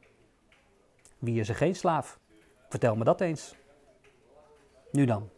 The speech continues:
Hoe de oude zeekapiteins me ook mogen commanderen, hoe hardhandig ze me ook aan het werk mogen sturen, ik smaak de voldoening te weten dat het zo in orde is. Dat, dat het ieder ander op de een of andere manier net zo vergaat. Tenminste,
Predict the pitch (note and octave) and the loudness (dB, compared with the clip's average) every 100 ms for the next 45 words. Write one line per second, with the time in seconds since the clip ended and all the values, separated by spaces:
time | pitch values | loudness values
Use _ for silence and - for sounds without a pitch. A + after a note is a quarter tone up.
0 | _ _ _ _ - - - - - - | _ _ _ _ -20 -20 -20 -20 -20 -20
1 | - E3 E3 - F3+ G3 F3 E3 E3+ E3+ | 4 8 8 10 10 8 6 6 8 4
2 | - D3 C#3+ C#3+ C#3 B2+ A#2+ C3+ D3 C3+ | 4 4 4 4 0 0 2 4 4 4
3 | C#3+ B2+ A#2 C3+ D3+ C3+ D#3+ C3 C#3+ - | 0 0 2 2 0 2 2 4 0 -4
4 | - E3 G3+ A3 - - C#3+ - C#3 C3+ | 4 8 8 6 2 0 0 4 4 4
5 | B2+ A#2 B2+ D#3 C#3 C3+ A#2+ - C3 B2+ | 2 2 2 2 0 -2 -4 -2 0 0
6 | - - _ F3 F#3 - D#3 D#3+ F3+ - | -4 -16 _ -4 -4 -4 0 0 0 -4
7 | - C3 C3+ D#3+ D#3 B2 B2+ C3 B2 A#2+ | -2 -2 2 0 0 2 2 2 -2 -2
8 | A#2 - C3 A#2+ A2+ A#2+ A2 G#2 - - | -4 0 2 2 0 -2 -4 -8 -14 -20
9 | _ _ - _ _ B2 - - - - | _ _ -20 _ _ 0 0 -10 -16 -4
10 | A#2+ B2 - A3 G3 - G3 F#3 F3+ - | -2 -4 2 4 6 8 8 8 4 0
11 | B2+ - E3 G3+ E3 D#3+ D3 C#3 C#3+ B2+ | -4 4 4 6 4 4 4 6 6 6
12 | E3+ - E3 F3 - - A2 - - _ | 4 4 2 2 0 2 0 -2 -16 _
13 | _ _ _ _ _ _ - D3+ D3+ - | _ _ _ _ _ _ 0 2 2 0
14 | C3+ | 0